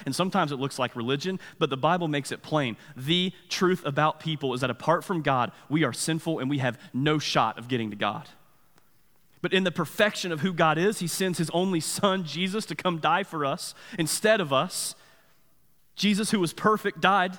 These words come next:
because of our sin. On the third day, rose again so that sin and death could be defeated for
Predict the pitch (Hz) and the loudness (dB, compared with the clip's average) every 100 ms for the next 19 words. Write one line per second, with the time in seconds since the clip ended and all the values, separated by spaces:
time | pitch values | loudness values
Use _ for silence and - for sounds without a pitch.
0 | - 180 - 196 175 190 202 - 220 208 | -12 -4 0 0 2 2 2 0 0 0
1 | 202 - - - _ - 202 240 202 - | -2 -8 -20 -20 _ -4 2 2 2 2
2 | 214 175 214 208 220 - 170 208 247 202 | 2 2 2 2 0 -4 2 4 4 0
3 | 175 233 226 - 196 - 226 226 202 190 | 0 0 0 -2 -2 0 0 0 0 0
4 | 233 - 185 214 170 - 233 202 190 196 | 0 0 -2 0 -2 -2 0 0 0 -2